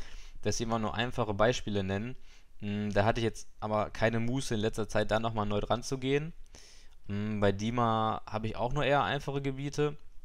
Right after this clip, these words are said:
Was ich auch noch empfehle von mir, ist zum Beispiel die theoretische Informatik-Playlist und halt die beiden Hömer-Playlists. Und meine C-Playlist ist halt schon mega alt, die hat halt schon richtig viele Klicks gesammelt.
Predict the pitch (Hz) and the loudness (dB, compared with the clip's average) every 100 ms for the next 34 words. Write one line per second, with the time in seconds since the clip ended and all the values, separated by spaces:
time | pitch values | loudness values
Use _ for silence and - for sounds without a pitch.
0 | - - - - - 110 120 120 143 147 | -10 -12 -12 -10 0 2 2 2 4 4
1 | 139 - 143 131 131 123 123 113 113 104 | 2 0 0 0 0 -2 -2 -2 -2 -4
2 | - 107 104 - 92 - 90 107 165 - | -4 -2 -2 -2 -6 -4 0 2 2 2
3 | 160 165 170 - - - - - - - | 2 4 2 -4 -10 -12 -14 -14 -14 -14
4 | - - - - - - - 104 107 104 | -16 -18 -16 -14 -14 -12 -6 0 2 2
5 | 101 95 113 147 147 143 143 147 143 - | 2 2 0 0 0 2 2 4 0 -4
6 | - - - - - - 113 120 117 117 | -10 -12 -12 -14 -14 -6 0 2 2 2
7 | 117 110 117 123 - 143 143 139 135 127 | 0 2 4 12 12 12 10 6 4 0
8 | 127 - 120 117 120 117 113 110 107 110 | -2 0 0 2 4 4 4 2 2 2
9 | - 110 - 113 110 127 147 - 160 156 | 2 0 0 -4 -2 -2 -2 0 0 0
10 | 175 175 - 123 127 143 151 | -2 -2 -2 0 0 0 -2